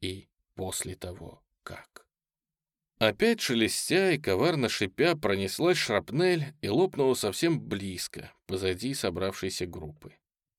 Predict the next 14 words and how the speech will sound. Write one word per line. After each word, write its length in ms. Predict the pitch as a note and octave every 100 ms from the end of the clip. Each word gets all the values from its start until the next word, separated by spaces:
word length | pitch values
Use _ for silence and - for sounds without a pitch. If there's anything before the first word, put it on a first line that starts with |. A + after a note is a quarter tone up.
| _
И 140 | G#2+
не 80 | C#3
успела 420 | F3 D3+ A#3+ A#3+
молодёжь 520 | F#3+ C#3 B2+ B2+ G3 -
что-либо 420 | - B2 C#3+ A#2
сообразить, 880 | - A2 G2 G#2+ G2 G3+ F#3+ - - -
как 220 | - -
подле 380 | F#3+ E3 G#2+ G#2
них 260 | F3 F3+
со 160 | - G2+
страшным 500 | - E3+ E3+ B2 A#2
шумом 480 | - F3+ G3 E3 B2+
ударила 460 | G2+ D#3 E3 D#3+
граната. 840 | B2+ G#2 A2+ C3+ A2 E2+ D2+ -